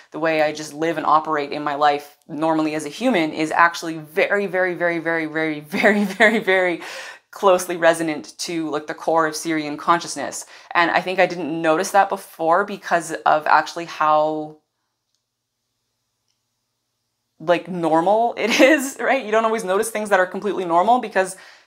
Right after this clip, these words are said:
it's like it just blends into the background, right? So I think, so that is some of the reasons why their messages just come through so clearly, and I just have to get to the computer and write them down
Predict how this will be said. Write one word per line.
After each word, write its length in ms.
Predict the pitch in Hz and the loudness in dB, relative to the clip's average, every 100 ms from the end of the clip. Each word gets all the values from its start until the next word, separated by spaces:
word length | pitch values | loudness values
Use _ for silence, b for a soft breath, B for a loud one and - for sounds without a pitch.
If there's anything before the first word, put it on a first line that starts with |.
| B _ _ _ - | B _ _ _ -10
it's 340 | - 185 180 | -2 -2 2
like 160 | 185 180 | 2 2
it 140 | 165 | -4
just 240 | 165 160 160 | -6 -8 -2
blends 280 | 165 165 | -2 -2
into 200 | 160 156 | -6 -8
the 80 | - | -6
background, 560 | - 143 156 139 135 - | 2 2 2 -6 -8 -4
right? 240 | 139 - _ _ _ _ _ _ - - | -4 -4 _ _ _ _ _ _ -16 -10
So 400 | - 170 156 - _ _ _ _ _ _ _ - B B B | 0 2 2 -4 _ _ _ _ _ _ _ -20 B B B
I 80 | - | -4
think, 280 | 208 202 180 | -2 -4 -6
so 160 | - | -4
that 380 | 175 160 175 185 | -6 4 6 6
is 100 | 190 | 2
some 180 | - 180 | -4 -4
of 140 | 175 | -4
the 60 | 170 | -6
reasons 380 | 170 170 165 156 | -12 -10 -12 -4
why 460 | 156 151 151 151 | -2 0 0 -4
their 240 | 151 156 147 | -4 -4 -2
messages 580 | 147 151 156 156 147 - | -4 -6 -6 -10 -12 -12
just 240 | 147 - | -14 -14
come 240 | - 165 | -6 -4
through 300 | 156 156 151 | -4 -6 -10
so 180 | 151 160 | -4 -4
clearly, 320 | 160 165 160 | 0 0 0
and 80 | 151 | 0
I 60 | 151 | -2
just 140 | 147 | 2
have 140 | 170 160 | 0 0
to 80 | 151 | -4
get 160 | 151 | -8
to 80 | 151 | -8
the 60 | 156 | -12
computer 320 | 156 156 151 | -10 -8 -6
and 160 | - 151 | -4 -2
write 160 | 151 | -2
them 100 | 160 | -2
down 400 | 156 151 - 247 | 2 4 4 2